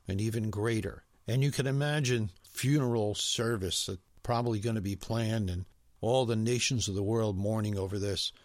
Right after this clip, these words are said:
man who they thought was gonna be the greatest thing in the world. And all of a sudden, he stands up on nationwide T V, worldwide T V, every news network covering it,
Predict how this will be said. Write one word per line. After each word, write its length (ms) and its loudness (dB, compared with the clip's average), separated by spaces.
man 640 0
who 140 -4
they 160 0
thought 240 0
was 120 -4
gonna 200 0
be 80 0
the 100 -2
greatest 460 -2
thing 260 -4
in 160 -2
the 80 -2
world. 520 -2
And 100 -2
all 120 2
of 80 0
a 60 2
sudden, 500 2
he 100 -6
stands 500 -2
up 180 -4
on 220 -2
nationwide 760 0
T 240 -2
V, 220 -2
worldwide 840 0
T 220 -2
V, 380 -2
every 300 0
news 420 0
network 460 -4
covering 420 -2
it, 160 -6